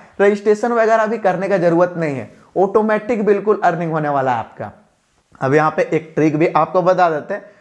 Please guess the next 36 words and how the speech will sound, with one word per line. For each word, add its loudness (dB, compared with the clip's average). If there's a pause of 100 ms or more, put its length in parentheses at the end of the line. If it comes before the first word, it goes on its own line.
(200)
प्ले 4
स्टोर -4
पे -6
एक -4
एप्लीकेशन -2
है -8
अलाइव 0
स्क्रीन, -10
ये 2
वाला, 0 (320)
इसको 0
इंस्टॉल -2
करके -6 (160)
एक्टिवेट -2
करके 0
छोड़ 0
देना। -4
फिर -2
क्या 2
होगा 4
कि -10
आपका -4
मोबाइल -2
का -2
स्क्रीन -6 (100)
ऑफ -2
होगा 0
ही -4
नहीं। -12 (380)
रात 0
को 0
सोने 0
से 0
पहले 2
क्या 2
करना, -2